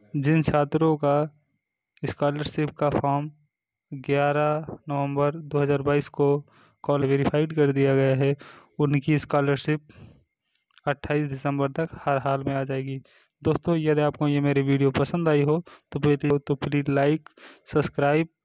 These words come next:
and bell icon को दबाना ना भूलें, क्योंकि आपको मेरी latest वीडियो एनी टाइम मिलती रहे।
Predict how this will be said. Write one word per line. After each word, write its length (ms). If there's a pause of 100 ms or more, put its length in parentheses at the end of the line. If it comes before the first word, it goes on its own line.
(260)
and 400
bell 240
icon 280
को 80
दबाना 340
ना 140
भूलें, 340
क्योंकि 360
आपको 300
मेरी 220
latest 420
वीडियो 280
एनी 180
टाइम 200
मिलती 300
रहे। 220